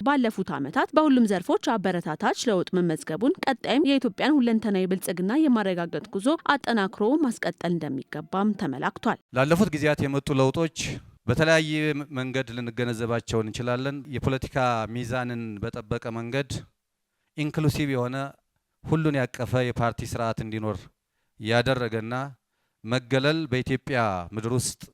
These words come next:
Speaker 2: እንዲወገድ ያደረገ ስርዓት በመሆኑ፣ ይሄ መሰረታዊ ስኬት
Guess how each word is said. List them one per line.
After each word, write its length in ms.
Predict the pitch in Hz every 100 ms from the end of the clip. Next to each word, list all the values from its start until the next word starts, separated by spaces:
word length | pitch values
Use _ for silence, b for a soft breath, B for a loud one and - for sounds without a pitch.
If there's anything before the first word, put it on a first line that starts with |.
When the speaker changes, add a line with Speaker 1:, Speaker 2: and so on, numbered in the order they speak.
| -
Speaker 2:
እንዲወገድ 720 | 120 120 117 123 110 117 104 - -
ያደረገ 420 | 127 117 117 110 107
ስርዓት 300 | - 110 101
በመሆኑ፣ 340 | 104 101 107 123 139 _ _ _ _
ይሄ 160 | - 113 131 131
መሰረታዊ 460 | 117 120 120 120 110
ስኬት 400 | 113 - 107